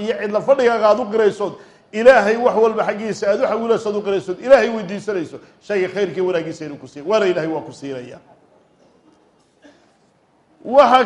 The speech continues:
kale oo ku sugan, yacni, dadka in lala tashado inay ayana muhiim tahay. Qofka aad la tashanaysaana qof ra'yi leh, qof muumin oo ra'yi leh waa inuu yahay. Qof arrimaha aqoon u leh waa inuu yahay. Qof markaa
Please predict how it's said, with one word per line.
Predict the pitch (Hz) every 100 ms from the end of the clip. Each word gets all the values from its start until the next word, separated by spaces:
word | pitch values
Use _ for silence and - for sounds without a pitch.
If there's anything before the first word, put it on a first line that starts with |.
| 208
kale | 247 262 269 262
oo | 240 240
ku | - 285
sugan, | 277 233 214 214 180 143 120 - _ _ _ _ _ _ -
yacni, | 190 220 226 226 220
dadka | 277 190 233 240
in | 262
lala | 247 247 269
tashado | 269 214 208 202 185 160 120 - _ _ -
inay | 247 254
ayana | 262 269
muhiim | 262 247 262 208
tahay. | 190 165 131 - - - _ _
Qofka | 262 330 240
aad | 240
la | 262
tashanaysaana | 240 - 254 226 226 233
qof | 226 240
ra'yi | 226 247 240
leh, | 233
qof | 208 226
muumin | 226 269 254
oo | 247 226 247
ra'yi | 233
leh | 240
waa | 233 233
inuu | 226
yahay. | 196 143 - - -
Qof | 262 226
arrimaha | 233 202 240 262 214 220 214
aqoon | 220 240 254
u | 247 262
leh | 247
waa | 214 220
inuu | 233 262 220
yahay. | 208 170 175 147 - - _ _ _ _ _ -
Qof | 262 247
markaa | 262 208 214 220